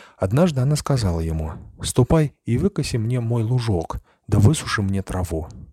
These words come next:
И дала ему косу серебряную, а брусок золотой, но приказала все ей возвратить в точности. Ганс пошел и исполнил то, что ему было приказано.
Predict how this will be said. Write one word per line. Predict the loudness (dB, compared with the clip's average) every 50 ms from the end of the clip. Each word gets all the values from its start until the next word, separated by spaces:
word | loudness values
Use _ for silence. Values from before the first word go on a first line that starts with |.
| _ _ _
И | -10 -8
дала | -6 -4 -4 -4
ему | -4 -6 -6 -6
косу | -6 -6 -4 -2 0 0
серебряную, | 2 2 2 4 4 6 4 4 4 4 2 0 0 -2 -6 -14 -20 -10 _
а | -2 0
брусок | 2 4 4 4 4 2 0 -2 -2 -4 -8
золотой, | -6 -6 -4 -4 -4 -4 -4 -4 -4 -4 -4 -6 -10 -16 -20 -20 -20 -20 -20 -20 -18 _ -2
но | 0 2
приказала | 4 2 2 0 -4 -4 -2 -2 0 0 0
все | 0 2 4 4
ей | 4 4
возвратить | 4 2 0 0 -2 -4 -4 -2 -4 -6 -6 -8 -8 -4
в | -2 0
точности. | 4 4 4 4 2 -2 -4 -6 -6 -6 -8 -8 -8 -10 -14 _ _ _ _ _ _ _ _ -8
Ганс | -4 0 2 2 2 2
пошел | 0 -2 -2 -2 0 2 4 4 4 2 -2 _ -4
и | -2 0 0
исполнил | 0 0 2 2 2 2 2 2 0 0
то, | 2 2 2
что | 2 2 0
ему | 0 0 0 0 0
было | -2 -2 -4 -4 -2
приказано. | -2 -2 -4 -4 -8 -8 -8 -8 -8 -10 -10 -12